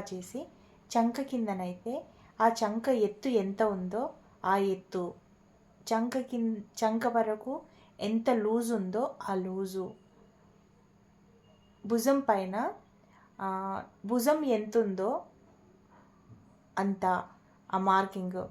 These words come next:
ఆ మూడు మార్కింగ్లు, ఇంకా చంక కింద ఎంత రౌండ్ రావాలి ఆ మార్కింగ్, ఇవి వేసుకుంటే ఖచ్చితంగా బ్లౌజ్ బ్యాక్ పార్ట్ అయితే పూర్తిగా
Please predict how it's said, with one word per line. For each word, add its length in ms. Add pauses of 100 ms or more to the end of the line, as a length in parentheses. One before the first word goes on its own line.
(400)
ఆ 20 (160)
మూడు 300
మార్కింగ్లు, 580 (600)
ఇంకా 240 (220)
చంక 300 (140)
కింద 280 (920)
ఎంత 200 (160)
రౌండ్ 320 (100)
రావాలి 440 (300)
ఆ 20 (140)
మార్కింగ్, 540 (680)
ఇవి 200
వేసుకుంటే 680 (720)
ఖచ్చితంగా 760 (760)
బ్లౌజ్ 420 (240)
బ్యాక్ 280 (100)
పార్ట్ 320
అయితే 260 (480)
పూర్తిగా 560